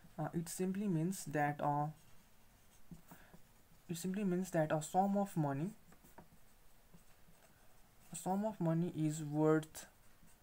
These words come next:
more now than the same sum of money in future, than the, uh, than the same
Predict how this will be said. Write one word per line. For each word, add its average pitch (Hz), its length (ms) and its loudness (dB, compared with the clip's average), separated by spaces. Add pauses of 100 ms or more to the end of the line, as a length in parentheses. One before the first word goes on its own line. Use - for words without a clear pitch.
(600)
more 175 400 2 (1300)
now 160 460 4 (1300)
than 165 300 4
the 160 220 4 (920)
same 220 260 -6
sum 165 280 0
of 151 100 0
money 143 260 -2
in 185 220 -2 (240)
future, 139 380 0 (600)
than 151 260 -2
the, 151 200 -4 (600)
uh, 147 140 -6
than 151 220 -2
the 156 180 -2 (1700)
same 196 400 -2